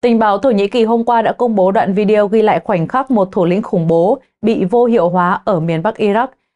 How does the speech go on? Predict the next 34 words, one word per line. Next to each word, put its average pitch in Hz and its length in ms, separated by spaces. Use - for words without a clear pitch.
Theo 269 100
các 294 160
nguồn 208 200
tin 240 200
từ 226 100
cơ 202 140
quan 208 180
an 202 140
ninh, 202 220
tổ 190 120
chức 294 200
tình 202 180
báo 180 220
quốc 190 160
gia 262 140
Thổ 240 140
Nhĩ 175 220
Kỳ 208 240
M 196 220
I 202 240
T 196 40
đã 214 120
theo 247 180
dõi 240 240
một 240 160
chiếc 254 200
xe 240 160
bán 185 220
tải 208 140
màu 175 160
trắng 185 380
chở 190 280
Jayda 190 540
Bailan, 185 420